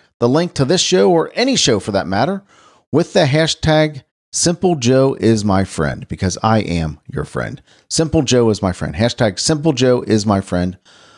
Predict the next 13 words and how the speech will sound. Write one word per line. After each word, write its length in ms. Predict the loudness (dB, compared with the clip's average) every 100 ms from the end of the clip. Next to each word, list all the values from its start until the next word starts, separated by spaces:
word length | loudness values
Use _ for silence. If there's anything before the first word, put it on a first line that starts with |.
| _ -8
on 160 | -6
Facebook, 600 | -2 0 0 0 -2 -2 _ _
Twitter, 480 | 0 2 2 0 _ _ _ -4
or 100 | -2
Instagram. 600 | -2 -4 -4 -4 -4 -8 _ _ _ _ _ _ _ _ _ _ -2
Every 200 | 0 0
time 240 | 2 2
you 80 | 2
share 360 | 2 2 4
is 140 | 2 0
a 60 |
new 240 | 0 2 2
entry. 480 | 0 -2 -2 -4